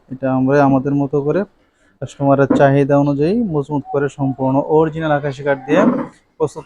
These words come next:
করে দিয়েছি। এবং আপনার, আমরা যে ডাইনিং সেটটি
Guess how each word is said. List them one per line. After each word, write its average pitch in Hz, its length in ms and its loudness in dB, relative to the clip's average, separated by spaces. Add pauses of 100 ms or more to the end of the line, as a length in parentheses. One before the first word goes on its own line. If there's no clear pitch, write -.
করে 151 200 2
দিয়েছি। 160 300 -6 (1300)
এবং 170 120 4 (100)
আপনার, 170 260 2 (160)
আমরা 170 240 4 (300)
যে 156 80 2 (100)
ডাইনিং 156 220 2
সেটটি 175 260 -2